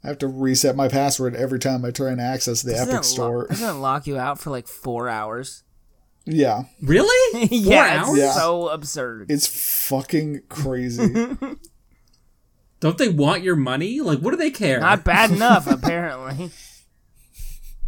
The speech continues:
Speaker 1: Right? You think they would just let your Fortnite account get hacked and make you start a
Speaker 3: Exactly.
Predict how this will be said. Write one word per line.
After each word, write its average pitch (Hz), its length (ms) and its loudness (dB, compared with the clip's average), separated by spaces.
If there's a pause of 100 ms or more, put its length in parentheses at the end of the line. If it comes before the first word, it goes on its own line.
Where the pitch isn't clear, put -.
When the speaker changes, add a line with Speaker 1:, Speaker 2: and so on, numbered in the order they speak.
(760)
Speaker 1:
Right? 143 160 4
You 151 160 4
think 170 260 4
they 160 120 4
would 151 160 4
just 147 180 2
let 139 400 4
your 139 220 2
Fortnite 139 500 0
account 127 320 -2
get 135 160 -2
hacked 127 460 -4
and 135 180 0
make 131 220 2
you 143 80 0
start 139 400 2
a - 40 2
Speaker 3:
Exactly. 135 720 4